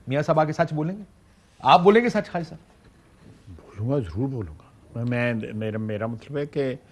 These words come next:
Speaker 1: सर, चलिए, एक
Speaker 2: अगर
Speaker 1: बात
Speaker 2: मैं
Speaker 1: बताएं, मैं आज वो साकिब निसार साहब भी बात करते थे, रफीक तारड़ साहब को सदर क्यों बनाया आपकी पार्टी?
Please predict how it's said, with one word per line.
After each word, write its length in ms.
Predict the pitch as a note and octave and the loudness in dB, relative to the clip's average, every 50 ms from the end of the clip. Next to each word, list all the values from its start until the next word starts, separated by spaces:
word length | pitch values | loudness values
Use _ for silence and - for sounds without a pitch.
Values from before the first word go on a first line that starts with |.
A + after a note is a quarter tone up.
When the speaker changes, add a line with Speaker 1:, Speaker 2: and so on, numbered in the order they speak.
| - - - | -20 -6 0
Speaker 1:
सर, 120 | - A3 F#3+ | 2 2 2
चलिए, 220 | - F3 - A#2+ | 2 -2 -2 0
एक 60 | A#2 | 4
Speaker 2:
अगर 100 | B2 C#3 | 6 8
Speaker 1:
बात 100 | D3+ D3 | 8 8
Speaker 2:
मैं 100 | B2+ - | 6 6
Speaker 1:
बताएं, 120 | - F#3 F#3 | 4 4 4
मैं 80 | F#3 | 6
आज 260 | F3 F3 D#3+ C#3 C3+ C#3 | 4 4 2 2 -2 -2
वो 300 | D3+ D#3 B2+ A#2 - A#2 | -2 -2 -2 -4 -8 -8
साकिब 320 | - B2+ A#2 - D#3 D3+ | -4 -4 -4 -2 -2 -4
निसार 220 | D#3 A#2 B2 A#2 | -2 -2 -2 -2
साहब 140 | A#2 - D3+ | -2 -2 -2
भी 80 | D#3+ D3+ | -2 -2
बात 200 | C3 A#2+ A#2+ - | -2 -2 -4 -4
करते 240 | C3+ B2 - E3+ E3 | -8 -8 -8 -10 -10
थे, 80 | D#3 | -12
रफीक 280 | A#2+ G#2 - B2 B2+ - | -12 -10 -10 -10 -6 -4
तारड़ 180 | C3+ C3+ D3 | -4 -4 -4
साहब 180 | C3+ - D3+ C#3+ | -4 -4 -6 -6
को 60 | D3 | -6
सदर 240 | C3+ - B2 C#3+ D3 | -8 -8 -6 -6 -6
क्यों 160 | C#3 D#3 C#3+ | -6 -8 -8
बनाया 160 | C3 A#2+ A2 | -8 -8 -8
आपकी 180 | G#2+ G2+ - - | -10 -10 -12 -16
पार्टी? 280 | - - - - - | -18 -18 -20 -20 -20